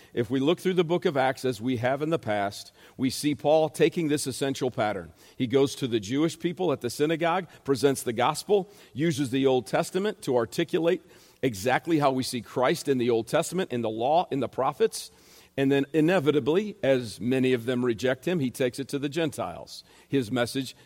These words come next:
changes a little bit. The gospel doesn't, but his approach does. He's all things to all people. When he considers being a Jew, we understand that he would go back through the book of Acts. We see this in chapter sixteen, eighteen, twenty-two, where he's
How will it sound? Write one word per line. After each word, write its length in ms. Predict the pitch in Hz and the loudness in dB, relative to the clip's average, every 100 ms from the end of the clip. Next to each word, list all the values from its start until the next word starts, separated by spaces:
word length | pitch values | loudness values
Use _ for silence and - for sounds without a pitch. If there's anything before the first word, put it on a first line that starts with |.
| - | -6
changes 440 | - 180 127 120 | 0 0 0 -2
a 60 | 110 | -2
little 180 | 107 98 | 0 -2
bit. 220 | 95 - | -4 -8
The 80 | 104 | -4
gospel 400 | 113 185 - 165 | -2 -2 -4 -2
doesn't, 320 | 147 135 208 - _ _ _ _ | -2 -2 -8 -14 _ _ _ _
but 120 | 131 | -2
his 180 | 123 139 | 0 0
approach 440 | 127 - 139 120 95 | -2 0 0 0 -6
does. 400 | 90 - - _ _ _ _ _ - | -12 -14 -20 _ _ _ _ _ -4
He's 160 | 131 | 0
all 220 | 131 135 160 | 4 4 4
things 340 | 214 180 147 | -2 -2 -2
to 80 | - | 0
all 240 | - 135 | 4 4
people. 460 | 127 175 - 95 - - - | 4 -2 -2 -8 -10 -18 -2
When 160 | 139 | 0
he 60 | 131 | 2
considers 500 | 143 123 165 165 131 | 0 -2 2 2 2
being 300 | 117 160 143 | 2 4 2
a 40 | |
Jew, 380 | 110 131 180 196 - - | 0 2 2 2 -6 -2
we 140 | 214 | 0
understand 440 | 240 147 - 160 | 0 -2 0 0
that 120 | 160 131 | 2 0
he 80 | |
would 180 | 185 175 | 0 0
go 100 | 165 | 0
back 360 | 151 156 196 - - _ | 0 0 -2 -8 -20 _
through 100 | 160 | 2
the 100 | 147 | 2
book 200 | 135 175 | 2 2
of 120 | 156 | 2
Acts. 300 | 131 165 - | 2 0 -2
We 80 | 131 | -4
see 200 | 127 147 | -2 0
this 200 | 135 127 | 0 0
in 80 | 113 | -2
chapter 300 | 127 131 113 | -2 -2 -4
sixteen, 580 | - 135 - - 180 202 | -8 -8 -8 -6 -4 -2
eighteen, 480 | - 156 - 180 196 | -2 -2 -2 -4 -4
twenty-two, 580 | - 151 135 - 185 214 - - - - - | -4 -2 -2 0 0 -2 -10 -20 -20 -20 -2
where 160 | 160 | 4
he's 340 | 156 190 190 | 4 2 -4